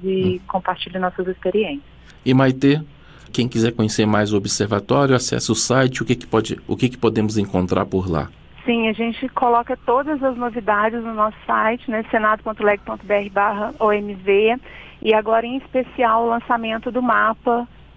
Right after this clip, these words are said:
Speaker 3: né, que é essa ferramenta importante que todas as, a, as informações estão também no site do M V.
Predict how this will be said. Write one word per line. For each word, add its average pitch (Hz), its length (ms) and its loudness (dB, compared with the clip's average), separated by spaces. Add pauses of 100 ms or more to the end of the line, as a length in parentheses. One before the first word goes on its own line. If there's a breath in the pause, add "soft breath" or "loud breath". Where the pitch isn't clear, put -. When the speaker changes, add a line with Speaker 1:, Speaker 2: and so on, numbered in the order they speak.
(160)
Speaker 3:
né, 220 200 0
que 233 100 -2
é 220 40 2
essa 226 120 -6
ferramenta 220 640 -2
importante 220 760 -2 (120)
que 220 460 -2
todas 226 340 2
as, 233 220 2 (120)
a, 214 540 0
as 208 160 0
informações 214 680 -2
estão 220 280 -2
também 214 280 -2
no 220 180 -6
site 208 340 -2
do 208 120 0
M 214 220 0
V. 202 240 -2